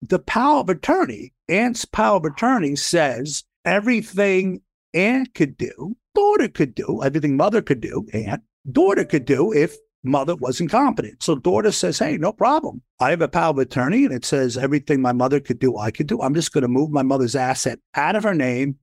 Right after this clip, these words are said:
into my name, start the five-year clock running for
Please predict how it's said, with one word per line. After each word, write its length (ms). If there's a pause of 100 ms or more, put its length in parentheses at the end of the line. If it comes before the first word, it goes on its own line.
into 300
my 240
name, 340 (100)
start 560
the 60
five-year 640
clock 420
running 320
for 160